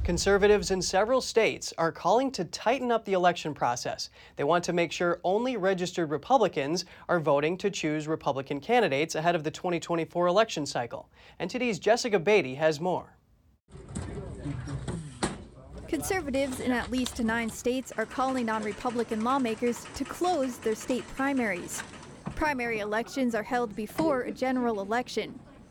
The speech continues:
Speaker 2: It's where voters pick the candidates who will face off against each other in a general election.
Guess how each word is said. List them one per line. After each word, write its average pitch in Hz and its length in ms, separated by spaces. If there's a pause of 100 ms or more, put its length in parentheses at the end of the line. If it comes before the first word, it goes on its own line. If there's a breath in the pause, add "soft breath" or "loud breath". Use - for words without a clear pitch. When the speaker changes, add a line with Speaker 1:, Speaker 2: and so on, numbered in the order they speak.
(100)
Speaker 2:
It's - 180
where 339 160
voters 254 400
pick 247 240
the 220 80
candidates 262 720
who - 160
will 214 80
face 240 320
off 247 220
against 254 360
each 202 160
other 208 340
in 208 120
a 208 80
general 262 500
election. 220 540